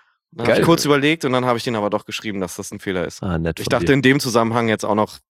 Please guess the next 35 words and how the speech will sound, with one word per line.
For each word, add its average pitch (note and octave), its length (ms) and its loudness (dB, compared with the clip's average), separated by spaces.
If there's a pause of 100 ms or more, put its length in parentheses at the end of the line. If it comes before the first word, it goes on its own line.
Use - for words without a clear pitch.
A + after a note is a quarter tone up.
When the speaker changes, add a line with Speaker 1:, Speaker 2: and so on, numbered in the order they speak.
(120)
Speaker 1:
das - 320 -6
Speaker 2:
Hätte G2+ 100 0
Speaker 1:
wird F#2+ 80 -2
Speaker 2:
sich G#2 80 0
Speaker 1:
schwierig. C3+ 160 2
Speaker 2:
lohnen D#3+ 280 6
können. F#2+ 320 0
Speaker 1:
Ja, A#2 300 2
aber G#2+ 260 0 (960)
der, F#2+ 140 -6
wer G2 140 0
weiß, G2+ 180 2
wer A2 100 2
da G2 100 4
alles G2 360 -2 (140)
genau F#2+ 240 0
drauf F#2 280 -4
guckt. - 360 -12 (260)
Speaker 2:
Schickt E3+ 260 2
mal D#3 100 6
die C#3 100 4
Speaker 1:
<laughs> - 0 -
Speaker 2:
Kohle D#3 320 4
nicht C#3+ 160 6
nach A#2 140 2
Nashville, C3+ 440 2
schickt - 160 -4
die B2+ 60 0
mal A2+ 100 2
nach G#2 140 2
Hamburg. F2 360 2
Speaker 1:
<laughs> - 0 -
Ja, - 160 -4
genau. - 340 -6 (1000)
Speaker 2:
Geil. D2+ 260 2